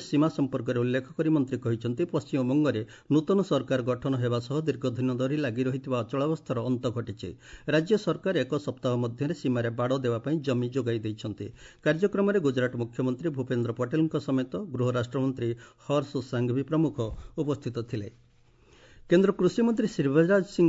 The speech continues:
ଚୌହାନ କହିଛନ୍ତି, ଚାଷୀମାନଙ୍କୁ ବିହନ ଉପଲବ୍ଧତା ସୁନିଶ୍ଚିତ କରିବା ପାଇଁ ଏକ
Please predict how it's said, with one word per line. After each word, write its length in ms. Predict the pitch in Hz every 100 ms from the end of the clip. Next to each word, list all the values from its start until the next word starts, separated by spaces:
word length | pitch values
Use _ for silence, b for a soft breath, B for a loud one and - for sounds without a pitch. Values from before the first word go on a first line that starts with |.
| 156
ଚୌହାନ 300 | 143 139 165 -
କହିଛନ୍ତି, 460 | 120 120 123 120 190 -
ଚାଷୀମାନଙ୍କୁ 600 | 135 - 180 135 120 160 156
ବିହନ 240 | 143 170 185
ଉପଲବ୍ଧତା 500 | 135 139 135 143 135 139
ସୁନିଶ୍ଚିତ 400 | - 185 190 147 127
କରିବା 220 | 123 120 120
ପାଇଁ 120 | 151 180
ଏକ 100 | 127